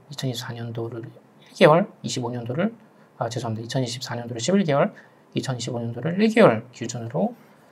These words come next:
어, 산정한 이 사만 구천 원 정도가 되는데, 어, 제가 앞서 말씀드린 것처럼 이천이십오 년도 그리고 육 년도로 갈수록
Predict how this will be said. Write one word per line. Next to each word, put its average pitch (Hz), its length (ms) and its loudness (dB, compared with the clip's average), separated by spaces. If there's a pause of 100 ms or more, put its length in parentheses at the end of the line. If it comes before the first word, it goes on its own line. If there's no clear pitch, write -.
(480)
어, 123 340 -10 (260)
산정한 180 500 0 (400)
이 117 180 -12 (1400)
사만 123 520 -4
구천 131 280 -6
원 123 60 -4
정도가 123 340 -8
되는데, 123 500 -4 (680)
어, 123 220 -10
제가 127 340 8
앞서 - 280 -2
말씀드린 131 480 -2
것처럼 165 400 2 (520)
이천이십오 131 600 2
년도 143 380 2 (100)
그리고 113 240 -8
육 123 80 -4
년도로 135 340 -2
갈수록 139 520 -4